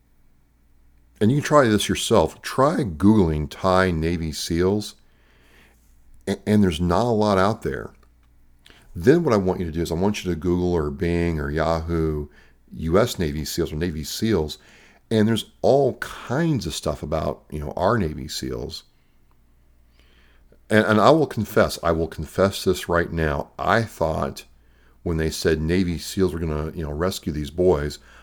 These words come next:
I thought the Thai government had called old, uh, Donald Trump up and said, "Hey, can we borrow some of your boys to help us out?" And he said, "Sure."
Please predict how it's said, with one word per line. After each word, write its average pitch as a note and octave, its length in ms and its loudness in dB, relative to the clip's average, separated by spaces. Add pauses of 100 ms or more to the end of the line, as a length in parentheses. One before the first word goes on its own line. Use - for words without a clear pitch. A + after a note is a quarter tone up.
(120)
I F#2 140 -2
thought F2 300 -2
the - 80 -16
Thai D#2+ 240 0
government D#2+ 380 -4
had C2+ 100 -16
called D#2 360 -2
old, D#2 240 0
uh, D#2 300 -4 (580)
Donald E2 280 -2
Trump E2+ 260 -6
up F#2+ 160 0
and - 100 -12
said, - 180 -4
"Hey, G2 180 0
can E2 160 -6
we C#2+ 40 -4
borrow D#2 200 -2
some - 180 -8
of D2+ 80 -4
your D#2+ 80 -2
boys E2 440 0
to D#2 240 -4
help D#2+ 200 -2
us - 160 -8
out?" G2 240 2
And D#2 140 -10
he D#2+ 80 -4
said, D2+ 320 -8
"Sure." A#2 420 0